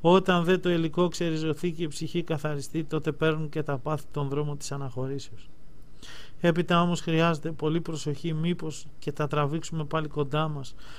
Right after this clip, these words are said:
με τη λιλόφρονα ζωή και τη ραθυμία μας. Φεύγουν ακόμη επίτηδες οι δαίμονες για να μας ρίξουν στην αμεριμνησία, ώστε έπειτα ευνηδίως να επιτεθούν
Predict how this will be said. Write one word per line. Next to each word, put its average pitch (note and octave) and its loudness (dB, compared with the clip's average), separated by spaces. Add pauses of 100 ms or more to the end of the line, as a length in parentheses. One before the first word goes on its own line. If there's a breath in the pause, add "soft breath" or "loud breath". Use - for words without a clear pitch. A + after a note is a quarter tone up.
(160 loud breath)
με E3+ 4
τη F3 4
λιλόφρονα E3+ 6
ζωή D#3 2
και D3+ -4
τη D3+ -4
ραθυμία D3 -2
μας. - -8 (500 loud breath)
Φεύγουν F3+ 8
ακόμη F3 4
επίτηδες F3 2
οι E3+ -2
δαίμονες D#3 -2
για D3+ -2
να D#3 0
μας D3 2
ρίξουν D#3+ 0
στην D3+ -4
αμεριμνησία, C3+ -2 (580 loud breath)
ώστε F3 6
έπειτα E3+ 0
ευνηδίως E3 2 (140)
να D#3 0
επιτεθούν D3+ 0